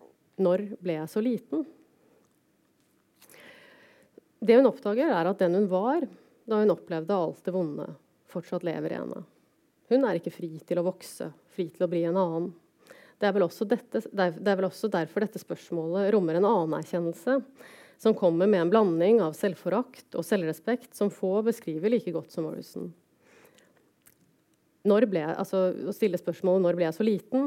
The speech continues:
er også å sp-, stille spørsmålet «Når ble jeg så lite verdt at noen kunne gjøre dette mot meg?» Og det er kanskje det verste ved alle disse erfaringene.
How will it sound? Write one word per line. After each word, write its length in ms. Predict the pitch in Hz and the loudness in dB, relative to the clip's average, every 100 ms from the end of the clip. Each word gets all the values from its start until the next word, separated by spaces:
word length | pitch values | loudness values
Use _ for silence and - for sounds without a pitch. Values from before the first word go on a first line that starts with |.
| 262 - | -4 -6
er 80 | 277 | -2
også 220 | - - 190 | -2 -4 -8
å 40 | |
sp-, 180 | - 196 | -6 -10
stille 320 | - 202 170 | -6 -4 -4
spørsmålet 720 | - 160 - 165 165 175 175 247 | -6 -12 -8 -6 -4 -4 -6 -8
«Når 380 | 196 170 180 196 - | -2 0 0 -4 -8
ble 220 | 175 156 | -6 -6
jeg 160 | 156 160 | -6 -8
så 140 | 180 175 | -6 -6
lite 220 | 160 185 | -6 -4
verdt 460 | 285 - _ - - | -4 -6 _ -10 -10
at 380 | - - 190 208 | -10 -6 0 2
noen 340 | 170 175 202 - _ | 2 -2 -4 -8 _
kunne 220 | - 170 165 | -4 -2 -2
gjøre 160 | 160 | -4
dette 220 | - - 170 | -8 -8 -10
mot 100 | - | -10
meg?» 140 | 196 214 _ _ _ _ _ _ _ - - - | -14 -14 _ _ _ _ _ _ _ -20 -20 -16
Og 80 | - | 0
det 80 | 226 | 2
er 60 | 285 | 2
kanskje 220 | 302 208 | 0 0
det 80 | 208 | -2
verste 320 | 254 - 202 | -4 -4 -4
ved 100 | 240 | 0
alle 220 | 269 202 | 2 2
disse 160 | 180 175 | -2 -6
erfaringene. 540 | - 165 160 160 170 | -6 -8 -6 -4 -4